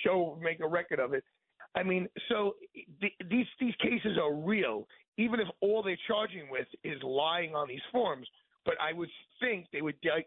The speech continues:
dig deeper and look into his finances and also see, okay, what kind of financial crimes may,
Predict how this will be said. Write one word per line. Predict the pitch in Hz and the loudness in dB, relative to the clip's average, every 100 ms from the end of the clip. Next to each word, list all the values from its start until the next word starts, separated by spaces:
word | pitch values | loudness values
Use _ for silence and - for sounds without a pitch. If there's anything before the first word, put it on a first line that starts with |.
| - | -2
dig | 165 - | -4 -2
deeper | 175 202 - 139 147 - - | -4 -2 2 0 0 -8 -4
and | 151 165 | -2 0
look | 196 | 0
into | 190 160 | -2 -2
his | 139 143 - - | -2 -2 -4 0
finances | 185 190 160 131 - 135 143 _ - - | 0 0 -2 -4 -6 -12 -14 _ -20 -4
and | 151 151 | -2 2
also | 165 185 - 160 - | 2 2 0 -6 -2
see, | 160 | 0
okay, | 143 147 147 139 | 0 0 -2 0
what | 180 | -2
kind | - 175 | 0 -2
of | - - | -4 -4
financial | 160 147 147 156 160 - 143 | -2 -2 0 0 -2 -4 -6
crimes | - 123 120 117 120 - _ _ - | -4 0 0 0 -6 -16 _ _ -8
may, | 147 147 151 | -2 -2 -2